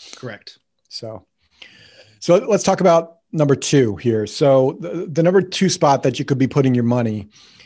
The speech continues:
Speaker 2: you know, if you've got your emergency fund, you're comfortable there. You've got the three months of, you know, maybe of expenses <laughs> sitting there, um, a-, and your, and your cash flow, your income minus your expenses is, is positive.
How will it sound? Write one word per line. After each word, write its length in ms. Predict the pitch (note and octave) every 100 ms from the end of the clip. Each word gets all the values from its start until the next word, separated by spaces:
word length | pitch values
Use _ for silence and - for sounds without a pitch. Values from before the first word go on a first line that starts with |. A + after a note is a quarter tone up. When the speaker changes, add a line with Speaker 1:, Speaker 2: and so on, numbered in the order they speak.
| _
Speaker 2:
you 80 | C3+
know, 60 | C#3+
if 240 | C#3+ -
you've 120 | F#3
got 280 | F3 F3+ F3
your 100 | E3
emergency 320 | D3+ D3+ D3+
fund, 240 | C#3+ C#3 C#3
you're 100 | C3+
comfortable 400 | C#3+ B2+ B2+ C3
there. 180 | A#2+ A#2+
You've 140 | A#2
got 160 | C3 -
the 120 | B2
three 220 | - B2+
months 400 | B2 A#2+ - -
of, 320 | A2+ G#2+ -
you 100 | C#3
know, 80 | A2+
maybe 220 | A2 G#2+
of 80 | G#2
expenses 460 | G#2+ - A2 - -
<laughs> 80 |
sitting 200 | A#2+ A2
there, 280 | G#2 G2+ G2 _ _ _ _ _ A#2
um, 280 | A2 G#2+
a-, 200 | - C3+ D3+
and 120 | C3+
your, 140 | B2+ -
and 140 | C#3 C3+
your 140 | B2+
cash 420 | - - D3 C#3+
flow, 260 | - C3 B2+
your 200 | A#2+ A#2+
income 580 | A2+ A2+ B2 A2+ A2+ A2
minus 300 | A2 G#2+ -
your 80 | G#2
expenses 580 | - A2 G2+ A2 F#2+
is, 240 | G#2+ F#2+ - -
is 100 | -
positive. 760 | - G3 B2 E2+ F2+ G2+ -